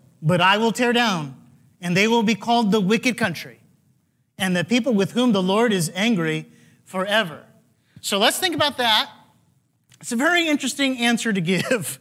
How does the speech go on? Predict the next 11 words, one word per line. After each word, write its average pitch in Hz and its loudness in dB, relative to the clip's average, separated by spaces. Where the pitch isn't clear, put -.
<laughs> - -20
right, 190 0
uh, 196 2
relative 214 0
to 196 -4
the 175 -2
question 202 0
that 180 2
is 165 -2
being 175 0
asked. 175 -4